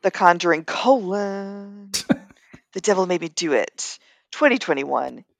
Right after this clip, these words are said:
Speaker 1: in theaters. Should I watch that?
Speaker 2: I wanted to say no so bad.
Speaker 1: I know you did.
Speaker 2: <laughs>
Speaker 1: I know
Speaker 2: Yeah,
Speaker 1: you did.
Speaker 2: yeah. I mean, if,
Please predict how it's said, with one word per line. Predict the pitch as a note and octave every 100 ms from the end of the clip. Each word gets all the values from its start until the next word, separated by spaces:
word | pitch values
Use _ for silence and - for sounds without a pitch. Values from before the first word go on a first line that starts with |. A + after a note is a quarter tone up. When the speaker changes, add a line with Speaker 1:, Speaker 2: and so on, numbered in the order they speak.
| _
Speaker 1:
in | C4 F#3+
theaters. | D3+ C3+ A2+ A2 B2 - - _ _ _ _ _
Should | - A#4+
I |
watch | G#4+ F#4
that? | E4+ E4 _ _ _ _ - _ _ _ _ _ _ - - - - - - - - _ _ _ _ _ _ _ -
Speaker 2:
I | C#3
wanted | B2+ A#2 A#2
to | A#2+
say | - A#2
no | A2+ A2
so | - B2+
bad. | A#2 A#2 A#2 - _ _ _ -
Speaker 1:
I | - E3+
know | C#4+
you | C4+ -
did. | - - C3+ - - _ _ -
Speaker 2:
<laughs> | - - G#3
Speaker 1:
I | G#3+ F3+
know | E3+ E3
Speaker 2:
Yeah, | F#3+ G3 F#3+ F#3+ A#2+ B2+
Speaker 1:
you |
did. | E3+
Speaker 2:
yeah. | D3+ D3+ D3+ D3 D3+ -
I | D#3+
mean, | E3+ E3+ E3+ E3 -
if, | D#3+ D3+ -